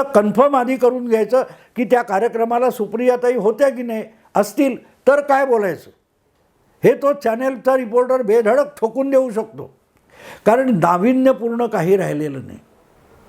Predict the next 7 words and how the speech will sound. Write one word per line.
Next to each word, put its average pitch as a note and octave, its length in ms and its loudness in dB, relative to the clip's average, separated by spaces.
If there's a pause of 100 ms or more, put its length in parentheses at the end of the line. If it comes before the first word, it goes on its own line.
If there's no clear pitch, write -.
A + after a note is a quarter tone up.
(580)
नाविन्यपूर्ण B3 680 2
काही A3 220 0
राहिलेलं F3 380 -4
नाही. G#2 120 -18 (1600)
त्यामुळे C#4 280 4
जरांगे A#3+ 520 2
पाटील B3+ 520 0